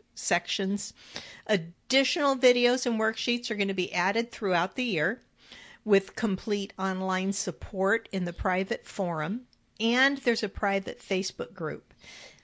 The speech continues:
Are you ready? Twice a month, there will be conference calls with the mastermind, all of you, all of you who sign up,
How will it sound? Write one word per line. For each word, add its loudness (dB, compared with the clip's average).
Are 2
you -2
ready? 2
Twice 4
a 4
month, 2
there 4
will 2
be -2
conference 0
calls 2
with 0
the 4
mastermind, -2
all 4
of -2
you, -6
all 8
of 6
you 2
who -4
sign -2
up, -2